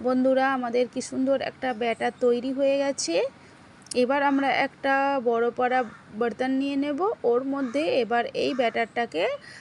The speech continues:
আস্তে আস্তে করে অ্যাড করে দেব। আপনাদের যদি রেসিপিটা একটুও ভালো লেগে থাকে তাহলে চ্যানেলটাকে অবশ্যই সাবস্ক্রাইব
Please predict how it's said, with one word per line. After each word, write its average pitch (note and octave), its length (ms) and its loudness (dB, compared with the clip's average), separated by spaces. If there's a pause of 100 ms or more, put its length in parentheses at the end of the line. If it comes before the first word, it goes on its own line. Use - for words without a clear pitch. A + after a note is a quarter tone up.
আস্তে B3 300 -2
আস্তে B3+ 280 -4
করে C#4+ 320 -2
অ্যাড G#3+ 320 -2
করে A3 220 0
দেব। G3+ 440 -2 (1500)
আপনাদের C#4 480 0
যদি D4 240 -2
রেসিপিটা C4 520 0
একটুও - 540 -2
ভালো B3 280 2
লেগে B3 240 2
থাকে B3+ 300 -4
তাহলে A#3+ 300 0
চ্যানেলটাকে B3+ 580 -2
অবশ্যই C4 520 0
সাবস্ক্রাইব A#3 540 -2